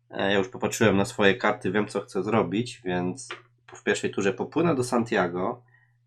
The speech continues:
dostarczę kakao i dostarczę go za swojego kapłana. Ja tutaj coś miałem, aha.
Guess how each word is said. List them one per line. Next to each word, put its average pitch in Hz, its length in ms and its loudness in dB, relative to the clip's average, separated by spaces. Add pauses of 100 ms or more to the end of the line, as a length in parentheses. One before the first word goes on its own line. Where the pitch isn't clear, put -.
(160)
dostarczę 131 520 -2
kakao 110 800 2 (460)
i 98 80 -10
dostarczę 104 580 -4
go 95 320 -2 (360)
za 98 260 0
swojego 101 380 -4
kapłana. 95 680 0 (2500)
Ja 113 200 0
tutaj - 420 -6
coś 123 240 -6
miałem, 98 260 0
aha. - 340 -2